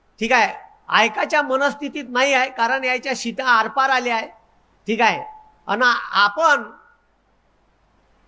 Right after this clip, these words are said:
आपल्याच लोकांना निवडून दिलं आहे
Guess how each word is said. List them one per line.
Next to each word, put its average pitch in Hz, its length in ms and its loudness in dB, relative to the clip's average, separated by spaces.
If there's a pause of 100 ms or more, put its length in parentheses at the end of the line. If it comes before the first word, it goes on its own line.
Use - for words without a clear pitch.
(580)
आपल्याच 269 480 2
लोकांना 269 400 -4
निवडून 294 440 -4
दिलं 202 220 2
आहे 135 180 -8